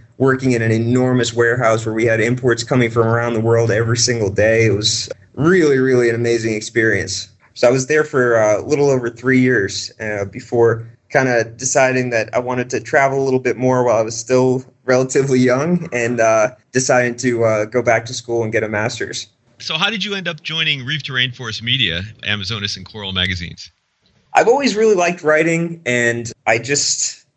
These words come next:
Speaker 1: early on, I did a lot of marketing work for Seagrass, and a lot of it was just pretty much writing, writing about interesting fish we brought in, doing newsletter updates. So I started writing actually for Tropical Fish Hobbyist magazine occasionally, doing the import report column,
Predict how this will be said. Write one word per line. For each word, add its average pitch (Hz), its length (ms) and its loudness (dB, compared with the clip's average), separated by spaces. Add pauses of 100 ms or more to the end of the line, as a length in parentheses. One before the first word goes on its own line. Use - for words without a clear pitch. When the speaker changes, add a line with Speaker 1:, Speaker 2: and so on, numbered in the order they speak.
Speaker 1:
early 151 320 2
on, 135 260 -2
I 127 100 -2
did 127 160 -2
a 123 40 2
lot 123 220 2
of 113 160 -4
marketing 123 380 -2
work 113 220 0
for 117 120 -6
Seagrass, 120 500 0
and 113 120 -2
a 107 60 -4
lot 113 340 0
of 127 100 -2
it 110 80 0
was 113 140 -6
just 117 260 -8
pretty 120 180 2
much 120 220 -4
writing, 110 440 2
writing 110 300 2
about 110 280 0
interesting 113 500 -4
fish 143 320 -2
we 131 80 2
brought 123 280 2
in, 120 440 -2 (240)
doing 120 400 0
newsletter 127 460 2
updates. 113 800 0 (240)
So 127 380 0
I 117 120 2
started 143 640 0
writing 127 320 2
actually 123 300 -6
for 117 160 -8
Tropical 123 400 -4
Fish 170 260 -8
Hobbyist 117 400 0
magazine 107 500 -4
occasionally, 107 540 -2
doing 113 320 0
the 117 140 0
import 139 340 -2
report 117 400 -2
column, 101 460 0